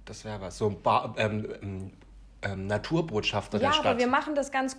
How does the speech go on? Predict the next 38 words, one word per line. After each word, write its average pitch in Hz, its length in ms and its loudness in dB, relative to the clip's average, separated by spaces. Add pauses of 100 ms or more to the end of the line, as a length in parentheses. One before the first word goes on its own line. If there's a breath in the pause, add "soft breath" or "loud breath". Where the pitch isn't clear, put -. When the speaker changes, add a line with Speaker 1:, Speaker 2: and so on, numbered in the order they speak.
Speaker 2:
cool 311 220 0
mit 269 180 -2
unserer 240 300 -2
Wandertouren. 269 880 -2
Ähm, 233 640 0 (160)
wir 240 160 -4
binden 262 400 -2
da 247 400 0
auch 240 260 -2
noch 233 200 -2
so 247 100 -6
ein 226 160 -2
Speaker 1:
Wir 143 180 4
Speaker 2:
Programm. 277 260 8
Speaker 1:
binden 156 120 8
die 120 60 4
Leute 127 320 8
auch 110 60 4
an 120 120 4
die 120 80 2
Bäume. 123 340 6
Speaker 2:
<laughs> - 680 6
Wir 277 100 4
binden 359 340 6
die 262 80 4
Leute 262 400 6
an 240 140 6
die 233 80 -2
Bäume 247 320 4
und 247 80 -2
die 254 80 -2
müssen 294 300 -2
sich 277 200 2
dann 240 140 -2
alle 247 280 2
wieder 254 180 4
Speaker 1:
Befreien. 254 380 4
Speaker 2:
finden. 202 180 -6